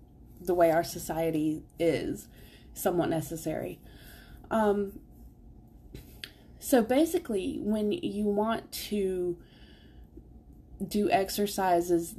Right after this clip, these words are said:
that might enhance your psychic abilities,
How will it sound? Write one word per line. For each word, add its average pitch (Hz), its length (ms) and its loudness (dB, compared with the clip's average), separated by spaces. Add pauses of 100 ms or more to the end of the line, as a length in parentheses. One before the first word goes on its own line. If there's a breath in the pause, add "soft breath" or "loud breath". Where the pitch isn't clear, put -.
(100)
that 165 440 -2 (500 loud breath)
might 175 720 -2 (400 loud breath)
enhance 175 540 -2
your 185 220 -2
psychic 165 440 -2
abilities, 151 580 -4